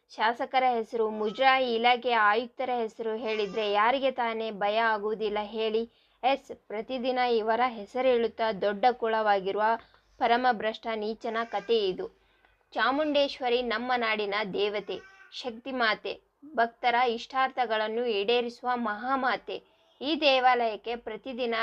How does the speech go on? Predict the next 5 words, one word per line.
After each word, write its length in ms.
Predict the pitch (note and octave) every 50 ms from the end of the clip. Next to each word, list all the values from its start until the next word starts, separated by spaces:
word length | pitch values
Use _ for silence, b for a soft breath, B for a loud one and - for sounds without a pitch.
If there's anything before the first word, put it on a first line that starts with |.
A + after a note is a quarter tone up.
| A#3
ರಾಜ್ಯ, 460 | A3 G#3 G#3 A3 A#3 G3+ F#3 - A3+ A3 A3 A3+
ಹೊರ 240 | A3 G#3 G3+ G3+ G#3 A3
ರಾಜ್ಯ 380 | A#3 B3 A#3+ A3+ G3 G#3 A3 G#3+ A3
ಮತ್ತು 540 | A3 A3 G#3+ G3+ G3 _ - B3 B3+ b b b b b b b -
ವಿದೇಶಗಳಿಂದ 840 | B3 A#3+ G3+ C4 C#4 D#4 D#4 - E4 B3+ A3+ A#3 A3+ A3+ A3+ A3+